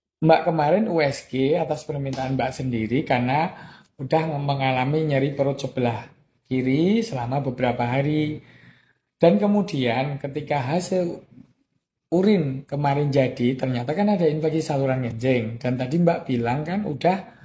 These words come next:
nggak sakit lagi kan sebenarnya perut, perut sebelah kiri.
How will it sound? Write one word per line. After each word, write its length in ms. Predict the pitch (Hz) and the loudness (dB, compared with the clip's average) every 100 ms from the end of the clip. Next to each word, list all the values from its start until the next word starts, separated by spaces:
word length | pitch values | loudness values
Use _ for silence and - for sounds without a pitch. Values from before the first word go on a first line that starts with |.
| - - | -20 -4
nggak 160 | 139 139 | -2 0
sakit 260 | 139 156 165 | 0 -2 0
lagi 320 | 202 220 160 | -4 -2 -2
kan 560 | 120 113 117 143 226 - | 0 0 0 0 0 -4
sebenarnya 800 | 139 123 113 107 107 107 160 170 | -6 0 0 0 0 0 0 0
perut, 240 | 131 123 - _ | -4 -4 -10 _
perut 240 | 139 131 | 0 0
sebelah 320 | 131 127 120 | -2 -2 -2
kiri. 480 | 120 120 117 131 190 | 0 -2 -2 -4 -6